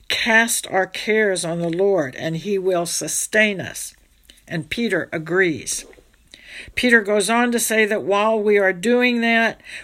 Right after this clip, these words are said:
we should know that brothers and sisters in Christ everywhere face and have always faced sufferings of various kinds. Jesus himself said, "In this world you will have trouble." Well, that may not make us feel particularly better right now,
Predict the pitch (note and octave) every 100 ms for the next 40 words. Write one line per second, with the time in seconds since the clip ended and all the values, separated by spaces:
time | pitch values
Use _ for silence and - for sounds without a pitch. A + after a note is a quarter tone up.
0 | - G#3+ - F#3+ F#3 G#3 G#3 F3+ E3+ F#3+
1 | G3+ G3+ F3+ F3 E3+ - F3+ - E3+ D3+
2 | D#3 - E3 E3+ E3 - A3+ G#3 F3+ C3
3 | G#2 E2+ - - - - - A3 G3+ G3
4 | - D#3+ E3 C#3+ - E3 F#3 F3 E3+ -
5 | E3 D#3 - G#3+ G3+ G3+ G3 G3+ F#3+ -
6 | - - - - - - - - - F#3
7 | F#3 F3+ F3+ - - F#3 D3+ A#2 - -
8 | - _ - - - - - G3 G#3+ G#3
9 | G3 F#3+ F3 G#3 F#3+ F3+ - F#3+ F#3 -
10 | G3+ G3+ - F#3+ G3 G#3 G#3+ G3+ G#3 G3
11 | G3 F#3+ F#3+ - A3 A3 - - - -
12 | _ _ - - - - - - - F#3
13 | A3 F3+ A3+ G#3+ F#3+ - G3 F3 - G3+
14 | F3+ F#3+ G3+ E3+ F#3+ F#3 F3 F3 D#3+ D#3+
15 | D#3+ - B3 A#3+ G3+ A3+